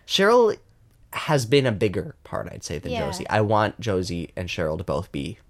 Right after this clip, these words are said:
Speaker 1: on equal footing. So let's tr-, let's say a fifth and a sixth.
Speaker 2: Okay.
Speaker 1: Cheryl and Josie are fifth and sixth.
Speaker 2: But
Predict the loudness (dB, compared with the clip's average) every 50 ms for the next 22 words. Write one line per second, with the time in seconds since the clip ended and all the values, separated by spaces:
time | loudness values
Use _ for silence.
0 | _ -20 -20 _ _ _ _ -4 -4 -4 -4 -6 -10 -12 -10 -8 -10 -10 -10 -12
1 | -10 -4 0 2 2 2 2 0 -6 -12 -10 -12 -10 -4 -2 -2 0 0 0 0
2 | 0 0 -2 -2 -6 -4 -2 -2 -2 -2 -2 -4 -4 -4 -4 -6 -8 -8 -8 -10
3 | -10 -12 _ _ -16 -10 -8 -8 -8 -8 -10 -14 -16 _ _ _ -4 0 2 4
4 | 4 4 4 2 4 4 2 2 0 -4 -12 -18 _ _ -12 -12 -10 -10 -10 -10
5 | -10 -10 -10 -8 -10 -10 -10 -12 -12 -10 -10 -10 -10 -12